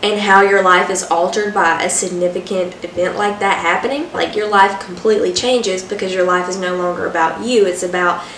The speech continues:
this little tiny person that you're caring for. Those aspects of this book really made me love it. It pulled on my heartstrings, and I really liked this book. I think I actually liked this one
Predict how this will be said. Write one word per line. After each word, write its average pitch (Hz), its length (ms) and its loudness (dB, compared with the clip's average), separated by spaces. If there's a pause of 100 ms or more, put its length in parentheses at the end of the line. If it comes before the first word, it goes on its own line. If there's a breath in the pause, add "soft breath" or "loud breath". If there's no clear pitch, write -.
(120)
this 196 200 -4
little 208 380 8
tiny 196 420 0
person 208 500 2
that 175 160 -2
you're 170 140 -2
caring 202 540 6
for. - 360 -2
Those 214 400 8
aspects 214 680 0
of 196 180 -4
this 196 200 -4
book 202 320 0
really 202 440 2
made 175 360 0
me 175 200 0
love 170 380 2
it. 247 220 2 (120)
It 220 260 6
pulled 285 300 4
on 233 260 4
my 190 80 2
heartstrings, 220 1040 0
and 196 160 0
I 185 280 2
really 185 280 2
liked 160 440 0
this 175 220 -4
book. - 300 -2
I 202 260 8
think 247 220 0
I 247 140 0
actually 208 520 0
liked 190 460 -2
this 208 240 -2
one 202 300 0